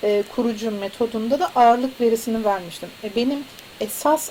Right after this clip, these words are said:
aslında örneğini oluşturduğum kimdi? Kediydi. O yüzden buradaki ağırlık verisi, yetmiş olan ağırlık verisi buradaki kurucu metottakini ezdi gibi bir yöntem düşünebilirsiniz.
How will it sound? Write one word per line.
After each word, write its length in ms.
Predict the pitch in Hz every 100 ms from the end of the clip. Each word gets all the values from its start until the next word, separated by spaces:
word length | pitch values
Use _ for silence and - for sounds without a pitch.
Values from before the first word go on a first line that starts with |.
| -
aslında 600 | 233 - 226 214 208 202
örneğini 580 | 220 220 214 214 208 208
oluşturduğum 760 | 214 208 208 - 214 202 202 202 -
kimdi? 340 | 302 262 247 294 -
Kediydi. 520 | 226 214 233 214 233 311 - - -
O 120 | 240 254
yüzden 400 | 254 294 269 269
buradaki 380 | 277 269 - -
ağırlık 520 | 214 214 233 247 -
verisi, 460 | 311 269 233 - 233 262
yetmiş 360 | 196 240 254
olan 260 | 220 226 208 -
ağırlık 440 | 190 214 262 -
verisi 340 | 185 - 320 349 - - - -
buradaki 580 | 311 349 285 - 339 302 -
kurucu 280 | 262 254 262
metottakini 960 | 277 262 220 208 - 202 - 202 269 - - - -
ezdi 420 | 320 311 269 294
gibi 320 | 226 180 254 349 -
bir 200 | 220 254 -
yöntem 440 | 226 220 208 240 196 185
düşünebilirsiniz. 680 | - 180 170 170 - 208